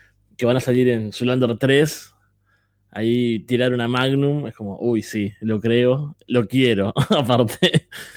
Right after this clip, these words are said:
Cuando, bueno, el primer combate, ese, el squash,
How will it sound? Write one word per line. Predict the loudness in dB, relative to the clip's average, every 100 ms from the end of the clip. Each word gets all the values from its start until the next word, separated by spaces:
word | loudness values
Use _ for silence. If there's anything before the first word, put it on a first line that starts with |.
| -20 _ _ _ _ _ _ _ _ _ _
Cuando, | -2 2 2 2
bueno, | 2 -2 -6
el | -8
primer | -2 0
combate, | 0 2 2 2 -2
ese, | -2 -4 0
el | -2
squash, | -2 2 4 4 0 -10